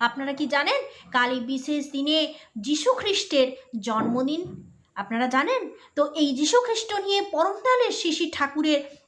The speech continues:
মতামত কি? ঠাকুর বাণী দিলেন, "পূর্বতনে মানে না যারা, জানিস নিছক ম্লেচ্ছধারা।"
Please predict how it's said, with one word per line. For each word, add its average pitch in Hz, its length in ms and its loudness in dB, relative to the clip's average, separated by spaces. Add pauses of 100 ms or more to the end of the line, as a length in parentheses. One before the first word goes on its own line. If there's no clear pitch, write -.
মতামত 269 440 2 (100)
কি? 220 300 -10 (120)
ঠাকুর 254 340 -2
বাণী 262 280 0
দিলেন, 392 260 2 (320)
"পূর্বতনে 381 600 -6
মানে 220 320 -4
না 294 140 -2
যারা, 330 300 0 (240)
জানিস 240 440 -4
নিছক 311 320 -4 (120)
ম্লেচ্ছধারা।" 233 1000 -4